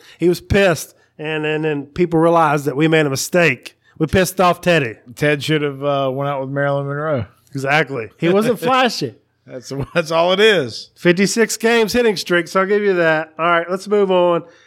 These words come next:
Speaker 1: Uh, David Charles, Luke Millis, Derek Jeter.
Speaker 2: Okay. I, I, I can respect that one.
Speaker 1: I didn't care for Jeter 'cause I hated the Yankees, but over time,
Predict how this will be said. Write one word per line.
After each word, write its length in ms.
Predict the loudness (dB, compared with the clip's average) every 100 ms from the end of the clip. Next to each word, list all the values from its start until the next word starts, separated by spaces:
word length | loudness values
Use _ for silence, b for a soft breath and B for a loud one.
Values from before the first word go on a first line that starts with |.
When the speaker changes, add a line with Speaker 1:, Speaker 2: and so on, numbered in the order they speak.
| b -2
Speaker 1:
Uh, 320 | 0 0 -2
David 400 | -2 0 0 -4
Charles, 440 | 0 2 2 2
Luke 220 | 0 -2
Millis, 640 | 0 2 2 0 -4 -18 -20 _
Derek 240 | -2 -2 0
Jeter. 440 | 2 2 2 -8 _ _ _ -16
Speaker 2:
Okay. 440 | -8 -4 -4 -6 -8 -12
I, 260 | -10 -10 -10
I, 280 | -4 0 0
I 40 |
can 140 | 0 -2
respect 440 | -2 0 -2 0
that 200 | -2 -2
one. 160 | -6 -10 _ _ _ _ _ _ _ 0
Speaker 1:
I 80 |
didn't 200 | 2 2
care 220 | -2 -2 -2
for 100 | -2
Jeter 320 | -2 0 -2
'cause 120 | 0
I 120 | 0
hated 220 | 2 0
the 80 | 0
Yankees, 540 | 0 0 0 0 -2 -8
but 360 | -4 -2 -2
over 320 | -2 0 0 -2
time, 500 | 0 2 2 0